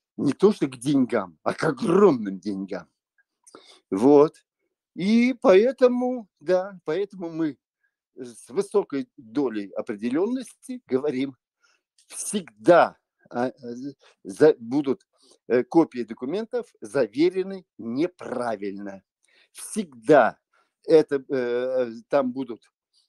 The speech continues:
несоответствия с требованиями закона, а в правовую базу вошел указ две-, тысяча девятьсот восемьдесят третьего года. И поэтому м-, мы уверенно,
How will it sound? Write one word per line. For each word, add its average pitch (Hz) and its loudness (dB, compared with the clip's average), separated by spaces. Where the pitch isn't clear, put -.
несоответствия 143 -6
с - -18
требованиями 104 -2
закона, 123 0
а 131 2
в - -18
правовую 131 -4
базу 107 -6
вошел 110 -8
указ 120 -6
две-, 139 -16
тысяча 170 -6
девятьсот 160 -4
восемьдесят 156 -4
третьего 156 -4
года. 156 -4
И 254 4
поэтому 190 2
м-, 135 -8
мы 147 -2
уверенно, 120 -4